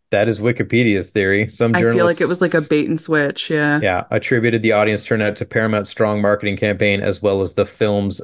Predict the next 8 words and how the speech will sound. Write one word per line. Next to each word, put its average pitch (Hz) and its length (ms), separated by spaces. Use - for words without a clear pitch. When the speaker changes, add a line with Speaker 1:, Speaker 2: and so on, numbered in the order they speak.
Speaker 1:
sensational 165 1000
premise 131 640
that 165 200
made 160 200
Speaker 2:
Mm-hmm. 160 80
Speaker 1:
for 90 180
heated 123 500
debates. 104 800